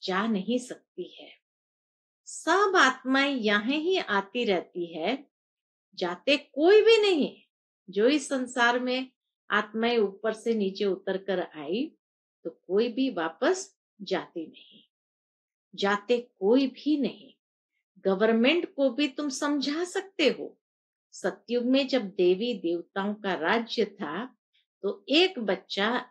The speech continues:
एक बच्ची होते थे, सो भी योग बल से।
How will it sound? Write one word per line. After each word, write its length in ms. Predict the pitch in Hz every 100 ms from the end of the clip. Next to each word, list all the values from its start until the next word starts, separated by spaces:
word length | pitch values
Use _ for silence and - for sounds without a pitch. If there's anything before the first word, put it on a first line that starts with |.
| -
एक 320 | 339 381 269
बच्ची 400 | 202 - - 285
होते 460 | 220 185 - 156 - -
थे, 60 | - _ _ _ _ _ _ _
सो 280 | - - 180
भी 140 | 180 254
योग 380 | 269 311 277
बल 180 | 285 311
से। 340 | 294 285 277